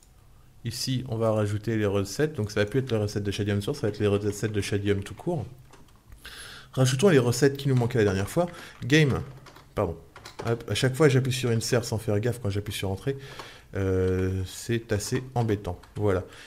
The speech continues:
Ici, rajoutons, tac, game registry, registry.add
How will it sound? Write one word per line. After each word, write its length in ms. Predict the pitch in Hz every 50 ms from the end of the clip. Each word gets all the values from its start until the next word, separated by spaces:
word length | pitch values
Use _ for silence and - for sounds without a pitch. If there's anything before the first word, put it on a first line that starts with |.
| - - -
Ici, 320 | - 151 156 - - 156 139
rajoutons, 640 | 120 131 139 127 135 143 139 139 147 143 135 127 - - - - - - - - - -
tac, 300 | 143 131 127 127 - - - - - - - - -
game 300 | 120 135 143 143 135 117
registry, 800 | 104 113 120 117 117 120 - - - - 143 127 131 131 - - - - - - - - - - - 117
registry.add 1700 | 123 120 120 113 107 117 117 - - - - 127 113 117 - - - - - - - 120 117 - - - - 127 123 120 107 90